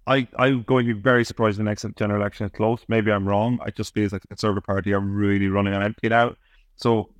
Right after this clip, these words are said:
maybe it won't be, it won't be that significant. But I think it has a, a tonal issue as well.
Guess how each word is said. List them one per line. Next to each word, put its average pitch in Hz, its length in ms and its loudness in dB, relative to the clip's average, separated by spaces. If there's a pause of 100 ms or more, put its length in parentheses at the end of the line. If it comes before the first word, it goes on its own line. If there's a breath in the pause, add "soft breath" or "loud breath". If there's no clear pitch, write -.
(200)
maybe 120 220 2
it 113 40 2
won't 113 200 -2
be, 110 80 0
it 110 100 2
won't 107 140 -2
be 110 60 0
that 104 160 0
significant. 123 360 -6
But 143 120 2
I - 20 -4
think 190 120 0
it 202 60 0
has 196 140 0
a, 185 120 -2 (120)
a - 80 -6
tonal 170 500 -2
issue 180 300 -2
as 180 100 -4
well. 196 300 -2